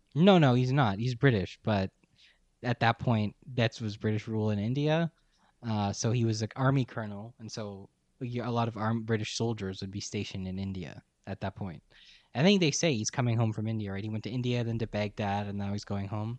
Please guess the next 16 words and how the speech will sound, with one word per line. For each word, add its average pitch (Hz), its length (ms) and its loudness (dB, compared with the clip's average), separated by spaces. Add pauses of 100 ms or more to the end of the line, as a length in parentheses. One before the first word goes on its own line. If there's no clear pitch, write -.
Anyway, 120 380 4 (540)
that's 139 160 2
not 165 100 10
important. 120 560 4
But 135 260 6
<laughs> 131 280 2 (160)
the 147 120 8
point 202 300 4
is, 123 400 0 (540)
um, 113 680 -4 (840)
what 165 100 4
was 131 180 4
it? 107 160 0
At 143 160 4
one 190 220 6
point, 170 440 6